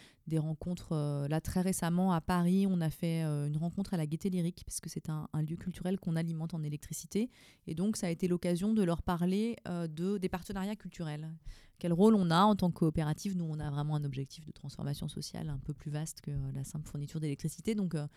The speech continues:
qu'est-ce que ça veut dire de faire des partenariats culturels ? Euh, donc ça, c'est toujours des moments un peu sympas. Euh, sur des sujets sociétaux, on a pu aussi tenir un webinaire sur la place des femmes dans le monde de l'énergie, qui est un peu une portion congrue.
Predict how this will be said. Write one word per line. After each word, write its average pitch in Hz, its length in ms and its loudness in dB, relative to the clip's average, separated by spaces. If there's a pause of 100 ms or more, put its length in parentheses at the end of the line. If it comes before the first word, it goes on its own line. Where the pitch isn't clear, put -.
(220)
qu'est-ce - 160 -4
que 185 80 -6
ça 156 140 0
veut 143 100 2
dire 147 180 2
de 170 80 -2
faire 143 200 -4
des 143 80 -4
partenariats 147 480 -2
culturels ? 151 520 0
Euh, 156 140 0
donc - 720 -18
ça, 170 100 -2
c'est 143 220 -2
toujours 156 260 -6
des 151 100 2
moments 143 280 2
un 147 60 2
peu 143 120 2
sympas. 185 640 4
Euh, 170 40 4
sur - 180 -2
des 151 80 -2
sujets 156 340 -4
sociétaux, 170 640 -2
on 165 100 -2
a 147 120 -2
pu - 260 -6
aussi 165 320 -4
tenir 160 420 -2
un 156 140 0
webinaire 160 460 0
sur - 120 -6
la 143 80 0
place 170 220 -4
des 165 100 0
femmes 165 220 -4
dans 156 80 0
le 147 60 -2
monde 151 160 -2
de 147 80 0
l'énergie, 147 480 -2 (420)
qui - 180 -12
est - 60 -8
un 143 140 -6
peu 160 100 -8
une 151 100 -4
portion 147 360 -6
congrue. 147 420 -2